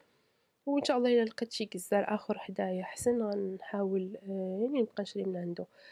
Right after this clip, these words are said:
فالصدور ديال الدجاج غنلويهم كيف ما شفتوا في بلاستيك غذائي، كل وحده بوحده، باش هكذا، هكذا الا احتجت غير وحده ولا جوج، آه، نجبدهم بدون مشكل. بالنسبه ل-،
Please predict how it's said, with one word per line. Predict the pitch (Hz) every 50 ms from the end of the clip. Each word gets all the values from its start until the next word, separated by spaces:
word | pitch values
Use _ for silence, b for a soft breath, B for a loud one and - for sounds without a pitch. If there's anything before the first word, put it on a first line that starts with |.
| B B B
فالصدور | - - 233 240 - - 254 240
ديال | 226 - 233 226 214
الدجاج | 196 - - 208 202 202 202
غنلويهم | 196 214 226 220 208 202 202 196 196 196 196 190 196 196 220 226 226 226 208 214 208 202 196 -
كيف | - 220 - 226
ما | 226
شفتوا | 220 - 214 214 - - 190
في | - - -
بلاستيك | 220 214 - - - - 196
غذائي، | 202 196 208 185 190
كل | 196 - - 240 233
وحده | 220 202 - - - 208 202 196 180 - _ -
بوحده، | 220 214 - _ - 233 294 339 - _ _ _ _
باش | - - -
هكذا، | - - 247 - - - 262 247 240 233 220 220 B B B B B B B B B
هكذا | - 254 - - - 233 214
الا | - 220 220 226
احتجت | 220 - - - 233 214 - - - -
غير | 202 214 214
وحده | 214 202 196 - - - 196 196
ولا | 196 196 196 196 190
جوج، | 190 - 202 202 202 202 190 196 185 - 196
آه، | 190 185 175 175 170 175 180 190
نجبدهم | 190 180 - 185 - _ - 214 208 208 196 190
بدون | 196 190 - 196 190 190
مشكل. | 185 185 - - - - 226 240 233
بالنسبه | 226 214 214 208 202 - - - 190 202 196
ل-، | 196 190 196 190 190 190 190 185 185 185 185 185 185 175 180 190 190 185 190 190